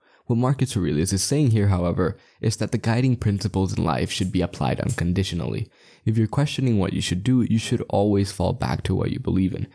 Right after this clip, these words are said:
It's easy to make excuses and rely on a detailed list to begin applying teachings. It's harder to be like a boxer and always have them,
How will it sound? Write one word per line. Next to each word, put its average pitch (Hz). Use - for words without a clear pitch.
It's 113
easy 156
to 143
make 117
excuses 127
and 95
rely 90
on 92
a 92
detailed -
list 98
to -
begin 82
applying 78
teachings. -
It's 117
harder 143
to 131
be 107
like 101
a 101
boxer -
and -
always -
have 95
them, 107